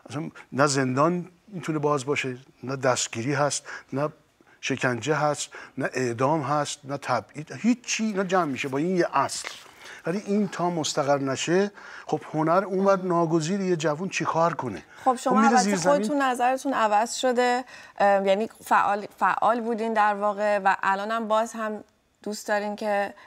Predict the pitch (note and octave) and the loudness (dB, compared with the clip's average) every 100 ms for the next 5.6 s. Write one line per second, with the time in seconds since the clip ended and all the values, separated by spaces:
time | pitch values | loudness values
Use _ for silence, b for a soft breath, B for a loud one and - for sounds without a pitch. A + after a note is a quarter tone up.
0 | B - G#3 E3+ F3 F#3+ G#3+ F3+ E3+ F3 | B 0 0 0 -4 -6 -6 -4 -4 -4
1 | F3+ G3 G3 G3 F#3+ B B - F3+ F3+ | -6 -6 -4 -4 -6 B B -4 -4 -4
2 | - F#3 F#3 G3+ G3 G#3 B B B F#3+ | -4 -2 2 2 2 -2 B B B 0
3 | F3+ E3+ E3+ D#3+ F3+ _ - F#3 - F3+ | 0 0 -2 -4 -8 _ -4 -4 -4 -4
4 | F3 F3 G3 G3+ F3+ F3+ E3+ E3+ E3+ F3 | -2 0 0 0 -2 -4 -4 -2 -2 -2
5 | F3 E3+ E3 E3+ E3+ | -4 -6 -6 -4 -4